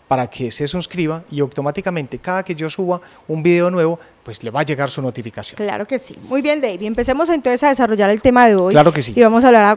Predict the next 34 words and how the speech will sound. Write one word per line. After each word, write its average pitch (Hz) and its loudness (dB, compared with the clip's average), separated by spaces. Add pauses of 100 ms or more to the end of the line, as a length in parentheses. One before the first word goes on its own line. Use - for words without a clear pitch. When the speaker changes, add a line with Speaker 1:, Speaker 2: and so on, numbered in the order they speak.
(220)
Speaker 2:
a, 240 2
a, 240 2 (140)
eh, 214 0
de 202 2
entierros 226 2
o 240 6
guaquería. 196 -2
Speaker 1:
Claro. 123 -6 (280)
Speaker 2:
Empezamos 269 4
con 349 2
una 294 4
pregunta 269 2
muy 285 -2
importante 233 -2
y 247 0
es 220 0
que 269 0
en 226 0
todo 262 4
este 330 0
movimiento 254 0
de 262 2
la 262 0
energía 262 -2 (320)
existen 233 0
seres 220 0
y 226 -4
existen 214 -10
energías 247 -10
Speaker 1:
Ujú. 120 -12
Speaker 2:
que 285 4
por 285 2
lo 269 2
general 254 0